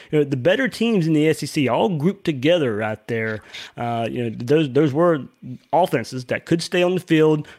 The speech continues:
uh, but balanced enough to get some quick scores too. In twenty eighteen, the Gators were seventh in the S E C in plays per drive, uh, in, uh, with five point six two, so only a hair below compared, uh, to twenty nineteen.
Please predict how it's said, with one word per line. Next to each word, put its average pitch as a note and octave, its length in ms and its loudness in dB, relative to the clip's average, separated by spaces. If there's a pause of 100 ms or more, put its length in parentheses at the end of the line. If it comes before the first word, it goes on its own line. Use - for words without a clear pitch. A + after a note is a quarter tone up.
uh, C3+ 120 2
but A#2 180 -6
balanced C#3+ 340 0
enough C3 480 0
to B2+ 260 -2
get C#3 200 -6
some B2 120 -6
quick C#3 220 -4
scores C3 380 -4
too. B2 340 0 (360)
In C3 80 -6
twenty F3+ 320 2
eighteen, E3+ 420 0
the C3+ 80 0
Gators C3+ 240 0
were A#2+ 100 -4
seventh - 540 -2
in C3 100 0
the A#2+ 160 -2
S A#2 160 -4
E A#2 120 -6
C B2 440 -4 (280)
in B2+ 120 -4
plays B2+ 280 -2
per B2+ 180 -6
drive, A#2 580 -4 (300)
uh, A2+ 480 -6
in, A#2+ 460 -6
uh, A2+ 240 -4
with B2 220 -8
five D3 300 -2
point C#3+ 220 -2
six - 280 -4
two, C#3 220 0
so C3 120 -4
only A#3+ 300 4
a C#3 60 2
hair D#3+ 280 0
below B2+ 480 2
compared, A#2 640 -4
uh, A2 120 -6
to A#2+ 120 -8
twenty B2+ 240 -2
nineteen. A2 420 -8